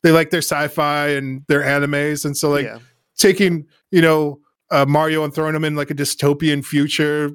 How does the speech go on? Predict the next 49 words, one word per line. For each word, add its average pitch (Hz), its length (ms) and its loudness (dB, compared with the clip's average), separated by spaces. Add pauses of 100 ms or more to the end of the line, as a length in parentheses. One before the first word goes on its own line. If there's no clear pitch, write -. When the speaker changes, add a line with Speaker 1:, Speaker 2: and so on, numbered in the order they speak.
(100)
Speaker 1:
like, 135 220 -2 (520)
th-, 202 100 -14 (300)
that 175 140 6
falls 165 300 0
within, 160 300 -2
like, 151 240 -4 (160)
you 190 100 4
know, 160 120 6
Speaker 2:
Yeah. 156 60 0
Speaker 1:
they, 165 260 0
I 175 60 -2
figured 185 280 -2
they 175 80 0
already 175 140 -2
have, 175 120 -6
like, 165 140 -6
warp 143 200 -4
pipes 160 280 -2
in 151 80 2
other 147 180 0
worlds 135 260 -2
and 131 100 -8
stuff. 143 220 -6
Why 139 140 2
not, 143 160 -2
like, 139 160 -4
a 143 40 -10
dystopian 139 540 0
world? 143 320 -2
Speaker 2:
<laughs> 165 160 -6 (280)
Speaker 1:
Uh, 143 300 4 (340)
you 156 100 6
know, 151 140 6
why 156 280 -4
not 160 200 -6
go 165 120 0
to 151 100 -2
the 151 140 -2
Akira 143 340 -2
world? 131 340 -4
Like, 139 280 -4
I 160 60 0
think 151 200 0
Speaker 2:
Yeah. 151 60 0
Speaker 1:
that 143 60 0
was, 139 120 -4
like, 143 140 -4
their 143 120 -2
thinking. 139 460 -4